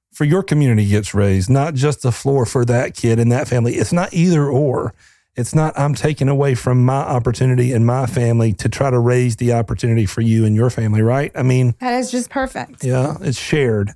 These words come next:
Speaker 1: I mean, this is, it's our home and we share it. And anything we do to build it is a net win for everybody.
Speaker 2: That is so beautiful that you just said that. And I don't think I could have said it better,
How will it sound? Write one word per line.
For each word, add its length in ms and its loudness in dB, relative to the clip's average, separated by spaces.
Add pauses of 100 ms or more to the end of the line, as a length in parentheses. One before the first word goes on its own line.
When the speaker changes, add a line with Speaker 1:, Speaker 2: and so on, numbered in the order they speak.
(140)
Speaker 1:
I 40 -4
mean, 160 2
this 180 0
is, 200 0
it's 140 -2
our 160 -2
home 340 0
and 120 2
we 120 2
share 340 0
it. 160 -4 (380)
And 140 -6
anything 420 2
we 100 4
do 160 2
to 100 2
build 280 2
it 160 -2 (880)
is 160 2
a 60 4
net 340 2
win 280 2
for 120 -2
everybody. 600 -4 (220)
Speaker 2:
That 200 -4
is 180 -2
so 160 -2
beautiful 560 -2
that 200 -8
you 120 -2
just 160 -6
said 120 -6
that. 120 -6
And 160 -4
I 60 -4
don't 160 -4
think 140 -6
I 100 -6
could 160 -10
have 100 -12
said 200 -8
it 120 -10
better, 340 -4